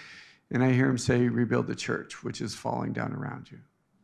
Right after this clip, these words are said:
John Paul said to young people at Toronto, and there was actually a picture that's been banned of, of Bob Lefsnevsky and I.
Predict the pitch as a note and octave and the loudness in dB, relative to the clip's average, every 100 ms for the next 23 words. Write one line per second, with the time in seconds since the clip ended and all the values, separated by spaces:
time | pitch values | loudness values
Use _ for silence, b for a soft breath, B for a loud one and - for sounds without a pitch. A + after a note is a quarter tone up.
0 | _ _ _ _ _ _ _ _ _ _ | _ _ _ _ _ _ _ _ _ _
1 | _ - D3+ D#3 D#3+ E3 - E3 D3 C#3+ | _ 0 4 6 10 10 8 6 6 6
2 | C#3 D3+ C#3+ D3 C#3+ C3+ B2+ - B2+ C3+ | 6 6 4 0 2 0 0 2 6 6
3 | C#3 C3 B2 B2 A#2 B2+ B2+ A#2 C3 - | 6 4 4 4 2 2 2 4 2 4
4 | C3 B2 C#3 C3 - A#2 B2 - B2+ A2+ | 2 2 2 2 2 0 0 0 0 4
5 | C3 C3+ B2 B1 D#2+ - B2 A2+ - C3 | 4 4 4 2 0 0 0 2 4 4
6 | B2+ B2+ - C#3 C3+ - B2+ B2 A#2+ B2 | 4 0 0 0 0 2 4 6 6 6